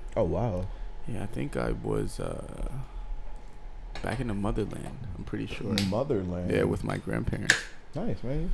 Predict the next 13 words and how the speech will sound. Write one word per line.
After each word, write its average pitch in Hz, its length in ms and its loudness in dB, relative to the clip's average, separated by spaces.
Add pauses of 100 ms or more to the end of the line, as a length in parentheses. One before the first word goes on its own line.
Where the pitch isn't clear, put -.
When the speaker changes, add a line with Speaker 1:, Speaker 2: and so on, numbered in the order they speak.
Speaker 1:
So - 80 4
you 151 100 6
missed 180 220 6
a - 40 4
good 156 180 6
one. 127 680 8
Speaker 2:
<clears throat> - 40 -2
Speaker 1:
I 123 40 8
mean, 151 300 8 (320)
Speaker 2:
What? 415 420 12
Speaker 1:
you 156 100 10
missed, 196 200 10
you 180 100 12